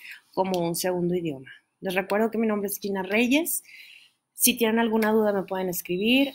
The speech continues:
eh, me pueden dejar algún mensaje en el evento o pueden mandar inbox y con mucho gusto los espero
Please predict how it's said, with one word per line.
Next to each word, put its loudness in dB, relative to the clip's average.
eh, -2
me -4
pueden -4
dejar -4
algún -2
mensaje -2
en -8
el -8
evento -2
o 0
pueden -6
mandar -4
inbox -2
y -2
con -6
mucho -6
gusto -4
los -4
espero 0